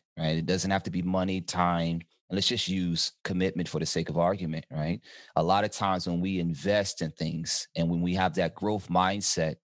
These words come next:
when we invest in things, not in expense, but we are investing in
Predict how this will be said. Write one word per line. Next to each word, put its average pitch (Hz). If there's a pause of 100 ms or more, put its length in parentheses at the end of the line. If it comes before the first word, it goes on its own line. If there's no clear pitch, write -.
(180)
when 85
we 98
invest 87
in 82
things, 82
not 87 (220)
in 85
expense, - (140)
but -
we 90
are 82
investing 85
in 82